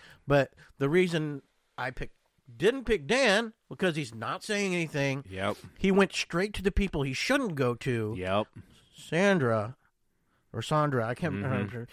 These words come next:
Speaker 2: Yeah, either
Speaker 1: And,
Speaker 2: way.
Speaker 1: and, and was trying to get, I was like, "She's gonna suss him out,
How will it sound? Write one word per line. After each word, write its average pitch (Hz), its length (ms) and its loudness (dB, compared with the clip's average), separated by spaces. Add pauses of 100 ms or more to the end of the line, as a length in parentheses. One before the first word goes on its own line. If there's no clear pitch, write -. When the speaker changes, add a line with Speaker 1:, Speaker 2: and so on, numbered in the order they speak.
Speaker 2:
Yeah, 127 140 2
either 147 300 6
Speaker 1:
And, 104 80 0
Speaker 2:
way. 87 280 -4
Speaker 1:
and, 156 340 2 (400)
and 135 320 -2 (380)
was 139 260 -2
trying 180 220 4
to 156 40 0
get, 160 180 4
I 160 80 6
was 156 120 -2
like, 202 160 2
"She's 233 300 -2
gonna 170 200 4
suss - 340 0
him 147 200 2
out, 113 280 0